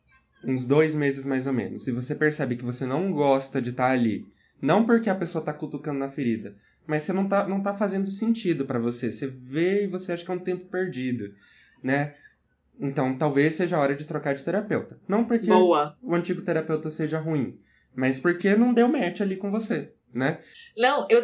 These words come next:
Speaker 2: eu sempre falo, Fê, eu, nossa, eu defendo muito essa questão de que as pessoas precisam se sentir confortáveis, né? Pra você, pro processo de terapia ser bacana ali, você tem que se sentir confortável, né?
Speaker 1: Uhum.
Speaker 2: Enfim.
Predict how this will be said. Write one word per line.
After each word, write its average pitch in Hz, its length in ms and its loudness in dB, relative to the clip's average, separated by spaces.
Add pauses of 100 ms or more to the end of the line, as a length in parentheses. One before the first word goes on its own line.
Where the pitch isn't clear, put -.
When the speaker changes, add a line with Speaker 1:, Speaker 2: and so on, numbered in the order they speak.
(100)
Speaker 2:
eu 226 160 8
sempre 294 320 0
falo, 208 880 4
Fê, 208 300 2
eu, 202 100 4
nossa, 226 200 4
eu 220 100 -6
defendo 226 240 -4
muito 254 160 -6
essa 240 160 0
questão 214 340 0
de 214 120 0
que 220 160 2
as 196 260 2
pessoas 208 420 2
precisam 208 600 0
se 208 100 -2
sentir 214 220 0
confortáveis, 196 800 2
né? 202 60 -2 (220)
Pra 214 200 4
você, 240 800 4
pro 233 160 0
processo 240 500 2
de - 40 -8
terapia 220 720 2
ser 208 260 2
bacana 214 640 2
ali, 196 200 2
você 269 140 -2
tem 370 140 4
que 370 60 -4
se - 120 -8
sentir - 160 -4
confortável, 180 1080 2
né? 190 180 0
Speaker 1:
Uhum. 127 160 -2
Speaker 2:
Enfim. 127 520 -4